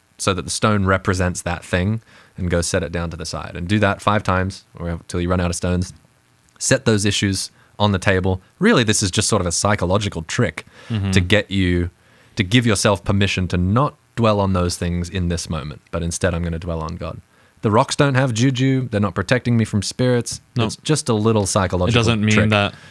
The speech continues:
Speaker 2: though they liter-, you are done with those
Speaker 1: No.
Speaker 2: worries now.
Speaker 1: They kept popping up. Like,
Speaker 2: Yeah.
Speaker 1: so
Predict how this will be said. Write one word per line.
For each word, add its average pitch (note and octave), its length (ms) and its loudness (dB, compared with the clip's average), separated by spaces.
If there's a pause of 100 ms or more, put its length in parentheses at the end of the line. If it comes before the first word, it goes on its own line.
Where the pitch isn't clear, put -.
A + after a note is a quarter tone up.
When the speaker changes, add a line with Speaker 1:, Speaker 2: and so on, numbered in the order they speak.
(200)
Speaker 2:
though G#2+ 300 2
they G#2+ 240 2
liter-, G2+ 300 0
you A2 220 2
are G2 220 4
done G2 200 0
with F#2+ 120 -2
those G2+ 360 0
Speaker 1:
No. A#2 220 6
Speaker 2:
worries G#2+ 400 2
now. A#2+ 240 2
Speaker 1:
They A2+ 220 2 (180)
kept - 220 0
popping G2+ 260 2
up. A2+ 360 2
Like, A2+ 220 4
Speaker 2:
Yeah. G#2+ 60 -6
Speaker 1:
so G#2 300 2